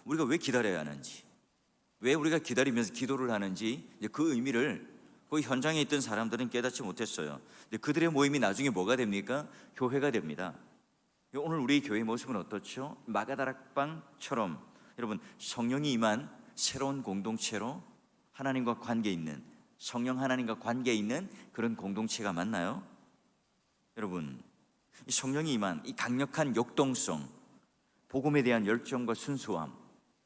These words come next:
오늘 이 죽음을 마다하지 않았던 증인의 삶, 지금도 여러분, 이 교회 공동체는 여전히 이와 같은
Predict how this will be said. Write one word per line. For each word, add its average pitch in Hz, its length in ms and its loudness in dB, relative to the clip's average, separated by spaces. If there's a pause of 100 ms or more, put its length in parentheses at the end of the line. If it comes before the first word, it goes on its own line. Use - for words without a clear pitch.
(200)
오늘 127 160 -4
이 123 140 -2
죽음을 143 520 -2 (840)
마다하지 117 360 -2
않았던 107 520 -2 (360)
증인의 113 340 0
삶, 82 400 -4 (840)
지금도 175 360 -2
여러분, 131 400 0 (200)
이 120 60 -8
교회 117 240 2
공동체는 123 540 2
여전히 110 520 0 (540)
이와 135 200 2
같은 123 440 2